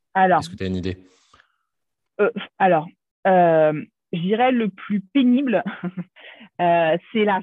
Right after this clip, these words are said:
Speaker 1: phase, euh, d'achat, entre guillemets, parce que t'as les allers-retours avec le notaire, parce qu'il faut chercher ton financement. Alors, je vais pas dire pénible, non, le plus chronophage, voilà. Euh, t'as les allers-retours avec le notaire, t'as, puis tu, alors, t'as jamais le bon papier, puis il faut chercher le financement,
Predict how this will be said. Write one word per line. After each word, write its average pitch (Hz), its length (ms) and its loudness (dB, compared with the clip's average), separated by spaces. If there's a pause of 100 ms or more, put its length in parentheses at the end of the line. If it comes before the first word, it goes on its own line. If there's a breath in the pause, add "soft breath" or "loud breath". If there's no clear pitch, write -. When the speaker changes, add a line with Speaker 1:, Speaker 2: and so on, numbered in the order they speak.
Speaker 1:
phase, 202 400 -2
euh, 151 800 -6
d'achat, 175 560 -6
entre 180 240 -12
guillemets, 175 460 -6
parce 160 240 -12
que - 80 -20
t'as 156 160 -12
les 156 180 -8
allers-retours 147 420 -10
avec 151 200 -8
le 156 80 -8
notaire, 185 640 0
parce 160 160 -10
qu'il - 140 -16
faut - 120 -10
chercher 165 340 -10
ton 160 140 -8
financement. 180 680 2 (360 loud breath)
Alors, 175 300 0 (100)
je - 60 0
vais 180 220 2
pas 214 100 6
dire 208 160 2
pénible, 185 320 0
non, 160 140 -2
le 165 80 -2
plus 214 120 -4
chronophage, 190 760 -4
voilà. 147 180 -12 (560 loud breath)
Euh, 147 800 -6
t'as 185 100 2
les 185 80 0
allers-retours 175 300 -2
avec 175 140 -6
le 180 80 -6
notaire, 220 460 -2
t'as, 165 180 -8
puis 160 180 -18
tu, 165 160 -14
alors, 151 180 -10
t'as 160 100 -8
jamais 160 200 -6
le 160 60 -8
bon 165 120 -8
papier, 208 440 -4
puis - 140 -12
il 165 40 -10
faut - 140 -18
chercher 175 260 -16
le 170 60 -18
financement, 214 600 -2